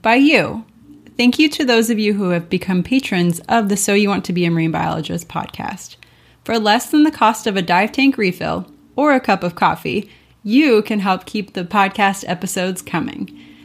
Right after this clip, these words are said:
There's also some fun bonuses for patrons, so be sure to check those out at patreon dot com backslash marine bio life. That's patreon dot com backslash marine bio life.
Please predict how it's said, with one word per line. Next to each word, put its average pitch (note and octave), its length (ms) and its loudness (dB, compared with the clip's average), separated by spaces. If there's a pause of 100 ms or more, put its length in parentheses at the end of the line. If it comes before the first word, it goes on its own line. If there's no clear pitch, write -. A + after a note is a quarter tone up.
(100)
There's A3 200 2
also A#3 340 2
some G#3 240 0
fun G#3+ 400 4
bonuses G#3 580 -2
for G3+ 120 -8
patrons, F3+ 500 -2
so F3+ 100 -4
be G#3 280 0
sure B3+ 240 0
to A#3+ 80 2
check G#3 260 -4
those G#3 240 0
out F3+ 240 4
at E3+ 240 0
patreon A#3 540 -2
dot F#3+ 240 0
com F3+ 340 0 (400)
backslash F#3+ 720 0
marine F3+ 460 2
bio E3+ 560 0
life. - 480 -8 (220)
That's - 360 -4 (160)
patreon G3 540 0
dot G3 240 2
com F3 460 0
backslash - 680 -2
marine E3 500 0 (140)
bio - 400 -2 (220)
life. - 480 -10